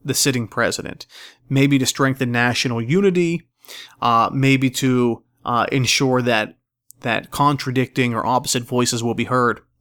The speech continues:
But could you imagine, by the way, if Donald Trump was the president and Hillary Clinton was the vice president? That would be, uh, I mean, that, that's the stuff of comedy gold. That is a pilot,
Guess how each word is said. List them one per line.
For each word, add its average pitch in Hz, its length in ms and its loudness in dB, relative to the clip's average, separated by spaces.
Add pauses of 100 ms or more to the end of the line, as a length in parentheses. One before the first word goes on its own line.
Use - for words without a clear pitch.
(440)
But 143 140 -4
could 240 160 0
you 320 140 6
imagine, 127 460 2
by 113 180 -4
the 117 80 -2
way, 107 360 -2 (680)
if - 140 -16
Donald 135 300 2
Trump 135 300 -2
was 120 140 -2
the 120 80 -4
president 143 500 2
and 120 120 -4
Hillary 127 300 -2
Clinton 127 340 -4
was 120 140 -2
the 113 80 -6
vice 113 220 0
president? 131 480 -2 (720)
That 151 280 4
would 156 220 4
be, 131 520 4 (200)
uh, 117 220 0
I - 60 0
mean, 156 120 2
that, 190 120 0
that's - 180 2
the 160 80 0
stuff 139 220 2
of 117 120 -8
comedy 117 300 0
gold. 104 400 -4 (180)
That 147 140 4
is 143 120 2
a 131 100 2
pilot, 123 560 -2